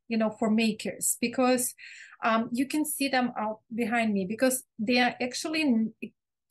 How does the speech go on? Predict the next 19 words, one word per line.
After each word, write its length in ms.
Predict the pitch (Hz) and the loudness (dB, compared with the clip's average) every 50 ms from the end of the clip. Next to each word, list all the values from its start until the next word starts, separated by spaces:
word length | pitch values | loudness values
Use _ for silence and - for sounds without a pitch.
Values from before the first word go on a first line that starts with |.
| _ - | _ -12
kind 200 | - - 302 330 | -10 -6 -4 -4
of, 120 | 320 - - | -4 -2 -2
like, 360 | 285 269 262 254 254 254 - - | 0 0 0 0 -2 -4 -6 -2
inexpensive 920 | 262 254 247 247 247 - - - - - 226 233 247 247 - - 262 254 - | 2 2 2 2 2 0 -4 -4 -4 -2 -2 -2 -2 -2 -2 -4 -4 -4 -2
enough 580 | 240 220 208 196 190 180 190 262 330 339 311 - - - - | 0 0 2 2 2 2 2 2 0 0 -2 -4 -12 -14 -10
so 260 | - - - 254 233 | -6 -4 -2 0 0
you 200 | 226 220 233 226 | 0 -2 -4 -4
can 280 | 226 - 226 226 202 185 | -4 -2 -2 -2 0 0
buy 400 | 196 208 208 208 208 202 202 - _ - | 0 0 0 0 -2 -4 -6 -6 _ -4
more 280 | 208 202 196 196 202 | 0 0 2 2 2
than 180 | 208 208 196 185 | 0 0 2 2
one 280 | 180 180 185 247 392 480 - _ _ _ _ _ _ - - - - _ _ - - | 2 2 2 2 0 -2 -8 _ _ _ _ _ _ -20 -20 -20 -20 _ _ -2 0
and 500 | 254 240 240 233 233 226 226 226 226 202 | 2 4 4 4 4 2 2 2 0 0
you 140 | 220 240 | -2 -4
can 200 | 240 254 233 226 | -2 -2 -2 -2
coordinate 720 | 226 - 233 220 208 226 208 202 196 196 214 233 233 - - | -2 -4 -6 -6 -4 -4 -4 -2 -2 -2 -2 -4 -6 -6 -6
your 100 | 233 220 | -6 -4
work, 440 | 185 185 180 190 233 311 - - - - - _ _ _ _ - | -2 0 0 0 0 -2 -4 -8 -16 -18 -20 _ _ _ _ -2
um, 500 | 214 208 202 202 202 202 196 202 208 - | 0 0 2 2 2 2 2 2 0 -2